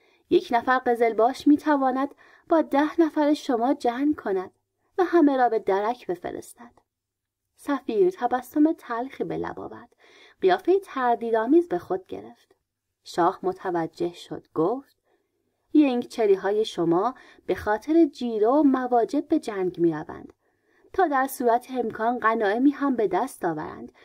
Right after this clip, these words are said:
برگردند و عیش کنند. ولی قزلباش‌های من روی عقیده و ایمان مذهبی به میدان جنگ می‌شتابند. یگانه آرزویشان این است که به درجهٔ شهادت برسند.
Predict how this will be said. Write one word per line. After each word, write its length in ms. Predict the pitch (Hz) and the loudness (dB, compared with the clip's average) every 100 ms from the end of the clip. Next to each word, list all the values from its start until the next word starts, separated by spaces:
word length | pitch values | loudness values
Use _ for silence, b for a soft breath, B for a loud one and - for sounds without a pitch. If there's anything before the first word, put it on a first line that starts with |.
| b b | b b
برگردند 800 | 370 339 330 294 277 262 262 254 | 0 4 4 4 2 0 -2 0
و 40 | 247 | 0
عیش 440 | 196 214 240 - | 0 -2 -4 -14
کنند. 440 | - 165 - - _ _ _ _ _ _ 370 | -12 -12 -12 -18 _ _ _ _ _ _ 0
ولی 200 | 339 294 | 0 0
قزلباش‌های 880 | 415 381 370 370 349 - 294 247 | 0 2 2 0 -2 -2 -4 -2
من 360 | 330 180 247 285 b b b b | -2 -2 -4 -8 b b b b
روی 220 | 302 294 | 4 4
عقیده 540 | 240 247 254 226 220 | 2 -4 -4 -2 2
و 40 | 262 | 2
ایمان 560 | 294 262 233 220 285 | 2 0 0 2 4
مذهبی 800 | 277 233 240 254 - 247 220 269 | 2 2 -2 -4 -8 -4 0 2
به 100 | 320 | 4
میدان 500 | 285 269 202 220 214 | 4 2 0 -2 -2
جنگ 360 | 190 190 190 190 | -2 -4 -4 -4
می‌شتابند. 720 | 190 - 190 190 180 180 - _ _ _ _ _ - | -4 -4 -10 -10 -12 -12 -18 _ _ _ _ _ 2
یگانه 460 | 349 330 294 285 | 4 4 4 4
آرزویشان 760 | 262 262 240 220 262 285 294 285 | 4 4 2 2 0 0 0 0
این 180 | 277 277 | 2 2
است 240 | 285 285 | 0 -4
که 100 | 269 | -4
به 140 | 202 - | -2 0
درجهٔ 540 | 349 403 381 247 294 | 0 -2 -4 0 -2
شهادت 680 | - - 247 254 214 254 - | -2 -6 -4 -2 0 -2 -4
برسند. 580 | 294 226 196 196 208 - | -6 -6 -8 -16 -20 -20